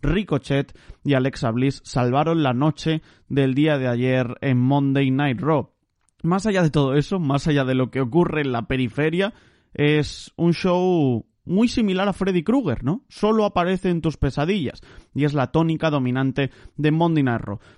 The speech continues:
Pero después del Blue Monday, después del día más triste del año, uno se levanta, ¿no? Con, con la intención de ofrecer, eh, su cara más positiva en el podcast, porque parece que nos repetimos semana tras semana. Y en esta entradilla quiero hablar de lo bueno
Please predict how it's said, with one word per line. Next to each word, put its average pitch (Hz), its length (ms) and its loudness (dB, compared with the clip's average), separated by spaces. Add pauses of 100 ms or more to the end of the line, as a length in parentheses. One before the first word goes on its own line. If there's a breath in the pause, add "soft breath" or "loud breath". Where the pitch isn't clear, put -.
Pero 156 360 2
después 214 440 -2
del 233 120 0
Blue 220 200 2
Monday, 202 420 0
después 196 340 0
del 160 200 2
día 208 180 -2
más 170 220 -2
triste 180 320 -2
del 139 120 0
año, 170 300 0
uno 185 300 0
se 156 120 -2
levanta, 156 440 0
¿no? 156 180 0
Con, 135 320 0 (300 loud breath)
con 196 160 2
la 190 80 2
intención 196 600 0
de 214 80 2
ofrecer, 180 600 -2
eh, 151 160 2
su 160 220 -4
cara 190 240 0
más 180 200 0
positiva 156 680 2 (320 loud breath)
en 156 120 2
el 143 140 2
podcast, 190 680 -2
porque 139 420 -2
parece 170 480 -4
que 170 100 -2
nos 143 160 0
repetimos 165 760 0
semana 143 480 0
tras 135 220 -2
semana. 117 540 -2
Y 151 80 0
en 220 80 0
esta 247 160 -6
entradilla 220 500 -2
quiero 196 220 -2
hablar 190 240 -2 (260 soft breath)
de 214 160 -2
lo 240 140 2
bueno 226 340 0